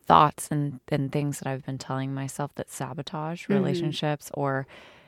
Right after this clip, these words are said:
Speaker 1: the untruths. And I'm like, why do, 'cause for me, I literally, I could, this is my pattern. It's like, I could meet this person anywhere. Um, but for whatever reason,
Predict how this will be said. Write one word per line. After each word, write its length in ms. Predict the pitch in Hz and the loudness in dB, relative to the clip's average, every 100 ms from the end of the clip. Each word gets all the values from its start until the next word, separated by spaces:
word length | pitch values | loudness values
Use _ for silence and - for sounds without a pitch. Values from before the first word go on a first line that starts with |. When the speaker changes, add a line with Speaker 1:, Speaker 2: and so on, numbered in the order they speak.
| - _ | -20 _
Speaker 1:
the 120 | 151 | 6
untruths. 720 | - 170 - - 165 151 - - | 8 6 2 4 4 2 -4 -2
And 160 | 151 | 0
I'm 160 | 147 147 | 0 0
like, 400 | 139 139 - - - - - - _ | -2 -4 -6 -12 -18 -20 -20 -20 _
why 140 | 160 175 | 2 4
do, 80 | 196 - - - | 2 -2 -8 -2
'cause 180 | 190 - | -2 0
for 140 | 208 | 2
me, 220 | 208 220 214 | 4 2 2
I 260 | 170 170 | 0 2
literally, 520 | 160 151 156 170 175 175 | 0 0 0 0 -2 -2
I 100 | 170 | -2
could, 260 | - 165 180 - - - - | -4 -6 -10 -14 -20 -20 -6
this 180 | 175 | -4
is 160 | 185 180 | -2 -2
my 200 | 165 151 | 0 0
pattern. 420 | - 160 143 139 | 0 -2 -2 -6
It's 140 | - - | -8 -6
like, 160 | 151 - | -6 -2
I 80 | 165 | -2
could 160 | - 185 | 0 0
meet 200 | 175 - | -2 -2
this 160 | 160 | -6
person 340 | - 147 - 143 | -4 -4 -2 -2
anywhere. 680 | - 135 131 127 - 151 - _ _ - | -2 -2 -2 -2 -2 -6 -8 _ _ 0
Um, 460 | 147 139 135 135 - _ _ - | 4 6 4 2 -4 _ _ -4
but 160 | 165 147 | 2 2
for 200 | - 151 | 2 0
whatever 420 | 151 151 156 156 | 2 4 2 0
reason, 560 | 151 151 156 143 135 | 0 -2 -2 -4 -4